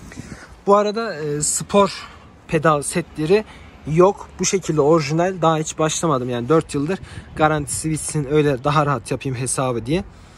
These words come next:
Belki, e, spor pedal seti yapabilirim arkadaşlar. Kendi orijinal paspasımız duruyor. Şu şekilde halı paspasımız. Üstüne biz bir tane böyle kaliteli kauçuk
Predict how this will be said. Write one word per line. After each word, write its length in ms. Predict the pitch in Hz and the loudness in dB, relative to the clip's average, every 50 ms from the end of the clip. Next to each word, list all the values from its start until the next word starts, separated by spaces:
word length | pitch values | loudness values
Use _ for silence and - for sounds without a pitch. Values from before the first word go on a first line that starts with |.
| - - - - - - - - - | -20 -20 -20 -20 -20 -20 -10 0 2
Belki, 340 | 170 160 143 - - 190 185 | 2 2 2 2 2 2 2
e, 540 | 180 151 123 - 131 120 117 110 107 104 | 2 0 -6 -8 -10 -8 -6 -8 -8 -8
spor 380 | 107 - - - - 165 156 147 | -8 -8 -8 -6 -2 -2 -2 0
pedal 280 | - 160 143 156 160 147 | 0 2 2 2 2 2
seti 280 | - - 143 - - | 0 -4 -6 -2 0
yapabilirim 460 | 196 160 - - 160 156 156 147 139 | 0 0 2 2 2 2 2 2 0
arkadaşlar. 540 | 127 120 110 - 120 110 - - - 190 208 - - - - - - - - | 0 -4 -4 -6 -8 -8 -8 -6 -6 -6 -6 -6 -12 -20 -20 -20 -20 -14 0
Kendi 420 | - 185 185 196 208 214 220 196 - - - - - - - - - - - - - - - - | 2 2 2 4 2 2 0 0 -2 -8 -18 -20 -20 -20 -20 -20 -20 -20 -20 -20 -20 -20 -16 -4
orijinal 500 | - 160 160 151 143 156 156 165 170 175 190 - - - - - - - - - - | 0 2 2 2 0 -2 -2 -2 -2 -4 -6 -10 -18 -20 -20 -20 -20 -20 -20 -8 -2
paspasımız 600 | - 165 160 - - 175 156 - - 143 123 110 - - - | 0 0 0 0 -4 -4 -4 -4 -6 -6 -2 -2 -2 -2 -2
duruyor. 340 | 156 151 156 143 143 147 170 - - - - - - - - - - - - - - | -4 -2 0 0 0 -2 -2 -6 -8 -10 -10 -12 -12 -10 -10 -10 -10 -10 -14 -16 -16
Şu 120 | - - | -14 -12
şekilde 500 | - - 151 135 - - 123 113 135 160 | -8 -8 -8 -8 -8 -10 -8 -6 -6 -8
halı 280 | 160 - - 139 131 139 | -8 -6 -8 -8 -8 -6
paspasımız. 760 | - 143 117 - - 127 - - - 131 156 170 - - - - - - - - - - - - - - - - | -6 -6 -6 -6 -10 -10 -10 -10 -8 -6 -6 -6 -8 -8 -10 -6 -6 -6 -6 -6 -14 -20 -20 -20 -20 -16 -12 -8
Üstüne 400 | - 180 - - - 170 156 147 | -6 -6 -6 -4 -2 0 2 2
biz 280 | 156 170 170 - - - 160 | 2 0 -2 -4 -8 -8 -8
bir 100 | 180 165 | -8 -4
tane 380 | - 151 139 143 156 175 180 - - - - - - - - - - - - - - - - - 139 | -2 -2 0 0 2 0 0 -2 -6 -16 -20 -20 -20 -20 -20 -20 -20 -20 -20 -20 -20 -20 -14 -10 -8
böyle 140 | 135 131 | -6 -6
kaliteli 560 | 120 - - 160 160 147 - 143 135 151 175 170 - - - - - - - - - - | -6 -2 0 0 0 0 -2 -2 0 0 0 -2 -4 -14 -20 -20 -20 -20 -20 -20 -18 -12
kauçuk 580 | - - 156 135 - - - 190 - - - - | -4 0 0 0 0 0 -4 -4 -4 -4 -10 -12